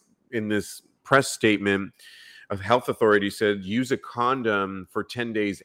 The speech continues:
after, even after you have no more symptoms, if you're gonna have sex, because it can still," yeah, if, if you had monkeypox,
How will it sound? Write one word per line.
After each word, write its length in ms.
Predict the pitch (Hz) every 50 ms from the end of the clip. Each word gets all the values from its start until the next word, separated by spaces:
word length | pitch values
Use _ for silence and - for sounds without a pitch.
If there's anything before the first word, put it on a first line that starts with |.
| _ -
after, 420 | 101 104 110 107 - - 90 78 80
even 320 | 82 95 98 110 113 110
after 260 | 104 101 - - 110
you 160 | 101 98 95
have 160 | 98 98 92 92
no 160 | 95 95 95
more 180 | 95 90 87
symptoms, 840 | 85 - - - 175 202 190 - - 104 92 92 95 101 101 92 - -
if 160 | 120 95 117
you're 120 | 127 123
gonna 220 | 107 139 123 117 107
have 240 | 107 107 98 87
sex, 560 | - - - 170 175 143 113 110 113 - - - _ _ - - - -
because 280 | - 123 - 139 117 135
it 60 | 131
can 160 | - 135 127
still," 720 | - - - - 147 147 147 143 143 143 143 143 139 135 - - _ _ _ _ _ _ _ _ _ _ _ _ _
yeah, 300 | - 131 151 180 143 139
if, 200 | 160 - - 165
if 320 | - 170 190 214 - -
you 180 | 185 196 196 156
had 460 | 139 135 147 165 165 165 151 127 104
monkeypox, 1040 | 95 101 101 95 90 - 92 80 - - 85 73 62 64 67 - _ - - -